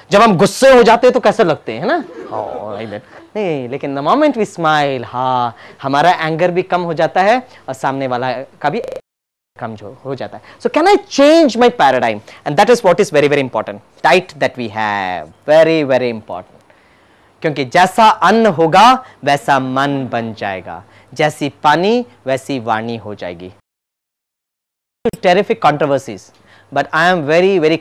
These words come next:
clear in my concept। क्यों? It's very simple, friends, to understand that these lights are so soothing। I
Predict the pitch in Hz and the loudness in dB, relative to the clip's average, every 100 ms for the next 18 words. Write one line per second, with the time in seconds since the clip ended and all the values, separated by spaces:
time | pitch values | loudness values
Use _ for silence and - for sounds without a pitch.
0 | - 143 151 127 123 120 131 107 98 104 | -2 0 0 -2 -4 -4 -6 -10 -16 -18
1 | - - 233 311 - _ _ _ _ _ | -20 0 2 2 -2 _ _ _ _ _
2 | _ _ 202 285 381 302 269 294 - 262 | _ _ -2 2 2 2 0 -2 0 -2
3 | 254 208 202 196 262 247 160 180 - 226 | 0 0 0 0 0 0 2 0 2 2
4 | 226 240 262 277 - 170 156 120 - _ | 4 2 2 0 0 0 0 -2 -10 _
5 | _ _ _ _ 180 | _ _ _ _ 0